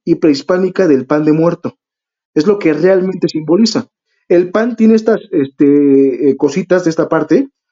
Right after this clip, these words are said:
que representan los huesos del muerto. Y la base es el cerebro. Y la parte de arriba, pues, es la cabeza de, del difunto.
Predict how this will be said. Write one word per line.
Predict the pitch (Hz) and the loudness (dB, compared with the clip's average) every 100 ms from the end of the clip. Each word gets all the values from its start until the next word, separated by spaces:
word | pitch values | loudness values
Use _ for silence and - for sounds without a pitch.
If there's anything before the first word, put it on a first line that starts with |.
| _ - | _ -2
que | 151 | 0
representan | 147 151 175 185 | 0 -2 0 0
los | 143 | 0
huesos | 147 180 180 | 0 0 0
del | 160 151 | 0 2
muerto. | 175 202 202 117 _ _ _ _ _ _ _ _ | 2 0 -4 -10 _ _ _ _ _ _ _ _
Y | 190 180 | 2 2
la | 190 | 2
base | 196 202 220 | 0 0 -2
es | |
el | 170 151 | -2 0
cerebro. | 165 208 190 135 - _ _ _ _ _ | 2 2 0 -4 -6 _ _ _ _ _
Y | 135 | 2
la | 147 151 | 2 2
parte | 196 196 202 | -2 0 2
de | 208 | 2
arriba, | 202 202 208 | 2 0 0
pues, | 139 | -2
es | 143 | -2
la | 143 | -2
cabeza | 135 131 135 135 | 0 0 0 -2
de, | 113 110 | -2 -2
del | 110 127 | -2 0
difunto. | 139 139 190 - | 0 0 -2 -4